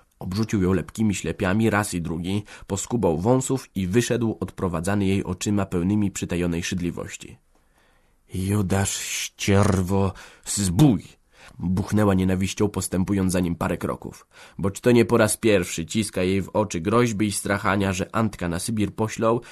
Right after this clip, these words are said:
i do taczek przykują. Juści,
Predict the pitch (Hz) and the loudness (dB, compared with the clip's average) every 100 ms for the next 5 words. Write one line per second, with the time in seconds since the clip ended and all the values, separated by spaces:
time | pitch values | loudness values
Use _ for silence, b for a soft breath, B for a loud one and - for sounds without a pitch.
0 | B 98 98 98 104 67 - - - 82 | B -2 0 2 0 -2 -8 -8 -6 -6
1 | 55 - - _ _ b - 135 185 196 | -6 -8 -18 _ _ b 0 2 4 0
2 | - - - | -6 -8 -8